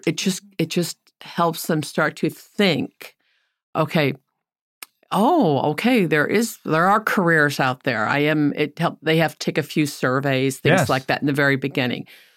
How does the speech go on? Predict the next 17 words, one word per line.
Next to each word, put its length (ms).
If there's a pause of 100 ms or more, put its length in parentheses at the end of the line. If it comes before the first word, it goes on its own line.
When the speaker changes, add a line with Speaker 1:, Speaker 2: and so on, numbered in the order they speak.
(140)
Speaker 1:
So 200
then 220
they're 120
like, 320 (200)
"Oh 500
gosh, 400
I, 460
maybe 360
I 200
do 200
wanna 200
do 120
something 380
in 80
the 160
arts 560
or 680